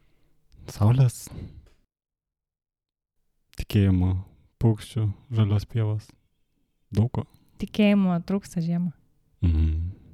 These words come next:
Speaker 2: O man jau nebe žiema, žinok. Man jau visai į tą pusę link pavasario.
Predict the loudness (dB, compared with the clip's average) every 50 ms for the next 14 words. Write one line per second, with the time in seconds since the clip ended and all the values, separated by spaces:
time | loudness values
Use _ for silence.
0 | _ _ _ _ _ _ _ _ _ _ _ _ _ _ _ _ _ _ _ _
1 | _ _ _ _ -14 -6 -2 0 0 0 0 0 0 0 2 2 2 0 2 2
2 | 0 0 0 -2 -6 -6 -6 -6 -6 -6 -8 -10 _ _ _ -8 -4 -4 -2 -2
3 | -4 -4 -6 -6 -4 -4 -4 -4 -2 0 0 2 2 2 2 2 2 0 -2 -2
4 | 0 0 -2 -2 -2 -6 -6 -6 -6 -8 _ -20 _ _ _ _ _ _ -10 -8
5 | -6 -4 -6 -6 -8 -10 -12 -10 -10 -10 -10 -12 -14 -14